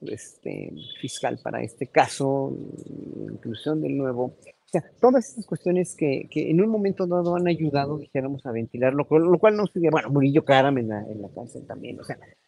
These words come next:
el derrumbamiento de la verdad histórica. Estas son cosas muy, muy buenas. ¿Cuál es lo que no, lo que, lo que estamos cuestionando, lo que, lo que nos, nos empezó a erizar la piel o los pelos a todos? Pues es lo de hoy.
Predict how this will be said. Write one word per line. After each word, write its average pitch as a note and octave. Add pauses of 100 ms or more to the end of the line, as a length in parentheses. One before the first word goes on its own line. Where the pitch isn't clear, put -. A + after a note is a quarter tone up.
(120)
el C#3
derrumbamiento D3
de C#3+
la C3
verdad A#2+
histórica. C3+ (300)
Estas A#3
son A3+
cosas G3+
muy, F3+
muy D#3
buenas. G#2+
¿Cuál A#3+
es B3+
lo F3
que D#3
no, F3 (300)
lo D3
que, C#3+
lo C#3
que -
estamos F3+
cuestionando, B2
lo A#2
que, B2+ (260)
lo C#3+
que D3+
nos, - (140)
nos D#3
empezó D3
a -
erizar F3
la D#3+
piel C#3+
o A#2
los G#2+
pelos B2+
a A2+
todos? A#2 (460)
Pues D#3+
es G#3+
lo C#3+
de C#3
hoy. D3+